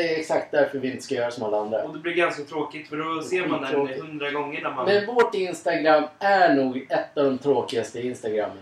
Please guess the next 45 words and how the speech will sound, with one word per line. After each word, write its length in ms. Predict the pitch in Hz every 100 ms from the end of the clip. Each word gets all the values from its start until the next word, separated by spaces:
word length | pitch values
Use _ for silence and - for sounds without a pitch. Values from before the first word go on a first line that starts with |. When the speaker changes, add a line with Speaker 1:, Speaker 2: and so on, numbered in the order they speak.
| 104
Speaker 2:
Ja, 400 | 143 147 175 190 - -
Speaker 1:
Vi, 120 | 175
Speaker 2:
det 60 |
är 40 | 196
det. 120 | - -
Speaker 1:
det 120 | 190 214
enda 420 | 226 202 214 214
vi 60 | 185
gör, 180 | 170 156
det 100 | 175
är 40 |
vi, 140 | 170 - _
det, 120 | 175 165
vi 160 | 175
skriver... 720 | 165 - 175 170 160 165 160 - _ _ -
Vi 140 | 151
tar 200 | 175 165
en 160 | 170 170
bild 420 | 202 220 220 202 - -
och 140 | 165
sen 180 | 170 165
sätter 380 | 175 160 - 156
vi 140 | 156
en 140 | 135 127
text. 460 | - 135 - - -
Speaker 2:
Mm. 220 | 147 170 180
Speaker 1:
Vi 160 | 156 180
är 40 |
alltså, 180 | - 170
vi 100 | 160
är 40 |
så 200 | - 185 - -
skitdåliga 840 | 247 220 - _ 262 277 240 180
på 340 | - 151 139 131
att 60 |
göra 380 | 139 131 127 123 127 - - - - - _ _ _
filmer. 440 | 190 156 247 - - 170
Speaker 2:
Det 60 |
hade 280 | 170 170 180 214
ju 60 |
varit 260 | 196 - 139
roligt 560 | 135 127 139 - - - _ _ - -
Speaker 1:
Ja. 60 | 127 151
Speaker 2:
om 340 | 151 151 151 151
man... 400 | 147 143 139